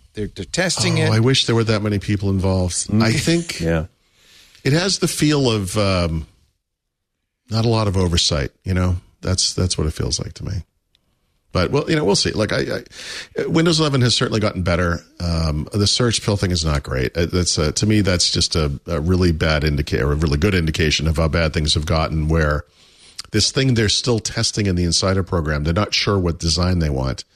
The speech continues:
Speaker 2: has already been deployed out in the world to millions and millions of people, um, who are not an Insider. I, that's crazy to me. That's too bad.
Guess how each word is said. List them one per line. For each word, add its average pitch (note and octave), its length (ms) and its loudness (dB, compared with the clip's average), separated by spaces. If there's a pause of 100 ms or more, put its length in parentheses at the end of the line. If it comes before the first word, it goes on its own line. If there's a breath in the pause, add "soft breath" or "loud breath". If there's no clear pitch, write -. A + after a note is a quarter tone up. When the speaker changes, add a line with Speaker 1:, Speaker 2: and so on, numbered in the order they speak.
(280 soft breath)
Speaker 2:
has C#3 160 2
already G3 280 2
been A2+ 240 0
deployed G2 420 0
out E2+ 120 2
in - 40 -6
the F2+ 80 0
world A2+ 360 0
to D#2 200 -2 (140)
millions A#2 420 2
and E2+ 80 0
millions E2 300 0
of D#2+ 60 -8
people, - 340 -8 (800 soft breath)
um, D2+ 480 0 (300)
who F#2 120 4
are F2+ 80 2
not G#2+ 220 2
an C2+ 160 0
Insider. A1+ 440 -2
I, E2 120 0
that's A#2 500 -2
crazy - 480 0
to - 140 -4
me. G1+ 140 -4
That's - 260 0
too - 140 -4
bad. - 260 -6